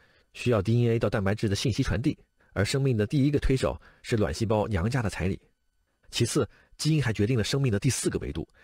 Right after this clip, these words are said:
行为认知能力。所有的行为都是通过感受、抉择、反应这个三级反应链来进行的。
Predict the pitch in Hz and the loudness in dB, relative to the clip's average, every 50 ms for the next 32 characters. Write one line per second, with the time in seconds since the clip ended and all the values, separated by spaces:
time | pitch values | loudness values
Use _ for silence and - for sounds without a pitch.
0 | - _ - - - 104 104 110 120 127 139 117 95 127 143 123 76 67 80 - | -20 _ -10 -4 0 0 2 2 2 2 2 0 0 0 0 0 -2 -4 -6 -8
1 | - _ _ _ _ _ _ _ _ _ _ _ _ _ _ - - - 151 175 | -10 _ _ _ _ _ _ _ _ _ _ _ _ _ _ -8 -2 0 2 2
2 | 131 107 95 - 92 95 95 78 78 82 - 143 143 - - - - 110 107 98 | 4 2 2 0 0 2 2 0 0 0 0 0 0 -2 -2 -4 -4 0 0 0
3 | 87 - - 78 67 - - - 117 - - _ _ - - _ - - 104 107 | 0 -2 -4 -6 -6 -4 -4 -2 -2 -2 -4 _ _ -20 -20 _ -4 0 0 0
4 | - 104 98 101 - - _ _ _ - - 71 - - 156 143 - - - 107 | 2 2 2 0 0 -4 _ _ _ -10 -8 -4 -2 0 0 0 -2 -2 -4 -2
5 | 80 - - 127 117 107 107 104 - 78 67 85 98 104 87 73 73 - - 101 | -2 -2 -2 -2 -2 -2 -2 -2 -2 -4 -2 -2 0 0 0 0 -2 -4 -4 -4
6 | 82 - - 69 73 - | -4 -6 -8 -12 -12 -14